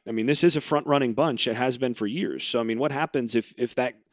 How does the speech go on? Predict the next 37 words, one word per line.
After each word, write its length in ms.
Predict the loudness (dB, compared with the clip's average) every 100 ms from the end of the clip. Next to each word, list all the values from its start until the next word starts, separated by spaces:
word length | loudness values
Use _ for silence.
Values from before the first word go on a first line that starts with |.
| _ _ _
gets 200 | 2 2
caught 260 | 2 4 4
and 100 | 2
it 100 | 2
looks 220 | 2 4
easy 240 | 2 4 4
going 300 | 4 2 2
in 160 | 0
and 100 | 2
all 80 | 2
of 80 | 2
a 40 |
sudden 300 | 4 2 2
you're 120 | 0
rolling? 500 | 2 2 2 0 -6 -12 _ _ _ _ _ _ -4
This 140 | 4
game 160 | 4 8
goes 200 | 6 6
in 60 |
a 60 | 4
completely 420 | 2 2 4 4
different 300 | 2 -4 -4
direction. 500 | -2 -2 -2 -6 -10 _ _ _ _ _ _ _
But 80 | 6
again, 340 | 8 6 6
this 200 | 4 4
is 160 | 4 4
the, 140 | 0 2
this 200 | -2 0
is 100 | 2
the 100 | 2
way 200 | 4 4
that 160 | 2 -2
these 200 | -2 0
things 220 | -2 0
have 140 | -2
gone. 400 | 0 -2 -4 -8